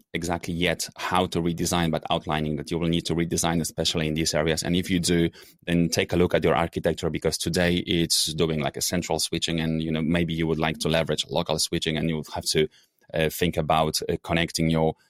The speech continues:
remote sites slightly differently instead of going through one, centralizing traffic through data centers, slowing it down. Maybe you want to leverage local connectivities. Maybe you would want to go Wi-Fi six this time. And what options do you have there? So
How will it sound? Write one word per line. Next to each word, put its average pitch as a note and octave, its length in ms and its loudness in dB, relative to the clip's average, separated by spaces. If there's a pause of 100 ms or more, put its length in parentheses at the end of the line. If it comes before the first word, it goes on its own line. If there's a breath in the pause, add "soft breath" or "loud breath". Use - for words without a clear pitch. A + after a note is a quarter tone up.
(160)
remote F2 380 2
sites F2+ 320 2
slightly D#2+ 320 0
differently F2+ 500 0
instead D#2+ 300 0
of D#2 160 -4
going D#2 300 -2
through - 220 -12
one, F2+ 360 2
centralizing E2 640 0
traffic E2 420 -2
through E2 140 -8
data E2+ 260 0
centers, D#2+ 400 0
slowing E2 320 2
it D#2+ 120 -2
down. E2 280 2
Maybe D#2+ 180 -2
you D#2 120 -2
want - 180 -4
to D2 180 -2 (300 soft breath)
leverage E2+ 360 2
local E2 280 2
connectivities. E2 640 -2 (460 loud breath)
Maybe D2 320 -8
you C#2 140 -6
would D2+ 160 -4
want D2+ 220 -2
to E2+ 220 2 (300)
go F2 120 4
Wi-Fi E2 400 4
six - 420 0
this E2+ 280 -2
time. D2+ 260 -2
And D#2+ 120 0
what D#2+ 140 0
options G2 320 0
do F#2 80 0
you E2+ 140 2
have F2 180 0
there? E2+ 120 4
So F2 300 4